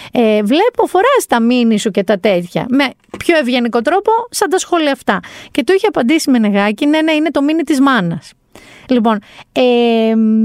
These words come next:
δεν ξέρω τι να σας πω, είναι μεσαίωνας, δηλαδή, θέλετε αλήθεια να το κάνουμε λιανά; Δηλαδή, θέλετε να το κάνουμε λιανά;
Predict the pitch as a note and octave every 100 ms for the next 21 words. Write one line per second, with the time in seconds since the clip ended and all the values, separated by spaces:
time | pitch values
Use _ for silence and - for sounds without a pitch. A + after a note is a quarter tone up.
0 | A3 B3+ - - - - B4+ A4+ D#4+ C4
1 | G3+ G3+ - A3+ F4+ F#4 E4 - F4 A3
2 | F#3 F3+ A3 B3 C#4 C4 C4 A#3 C4 B3+
3 | A3 A#3 B3+ A#3+ G#3 F3+ F3+ G3 F3+ F3+
4 | _ _ - A3+ A3+ B3+ B3 - - -
5 | - B3+ C#4 C#4 A#3 G#3+ A#3 A#3+ B3+ A#3
6 | G3+ F#3 F#3+ G#3 F3